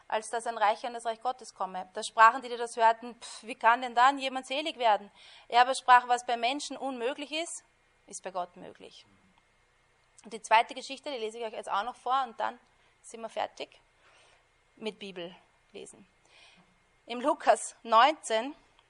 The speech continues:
ab Vers eins. Und er ging nach Jericho hinein und zog hindurch. Und siehe, da war ein Mann mit Namen Zachäus, der war ein Oberer der Zöllner und war reich.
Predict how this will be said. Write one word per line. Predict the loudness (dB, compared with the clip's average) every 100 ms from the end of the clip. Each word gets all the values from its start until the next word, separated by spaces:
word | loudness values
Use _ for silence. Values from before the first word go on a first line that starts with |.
| _ _ _ _ _ _ _ _ _ _ _ _ _ _ -20 _ _ _ _ _ _ _ _ _ _ _ _ _ _ -2
ab | 0 2
Vers | 2 0
eins. | -2 -6 -8 -14 -18 _ _ _ -20 -20 -20 _ _ -8
Und | -2 2
er |
ging | 2 2
nach | 2 0
Jericho | 2 0 0 -2 -8
hinein | -4 0 0 -2 -8
und | -16 -6
zog | -4 -4
hindurch. | -8 -8 -6 -6 -8 -18
Und | -14 -12
siehe, | -10 -6 -2
da | 2
war | 4
ein | 4 2
Mann | 0 0
mit | -4 -4
Namen | -2 -2 -6 -8
Zachäus, | -12 -10 -10 -10 -10 -12 -20 _ _
der | 2
war | 4
ein | 4
Oberer | 0 0 4 4
der | 2 -2
Zöllner | -6 -8 -8 -10 -12 _ _ _
und | -8 0
war | 0
reich. | 2 -2 -4 -18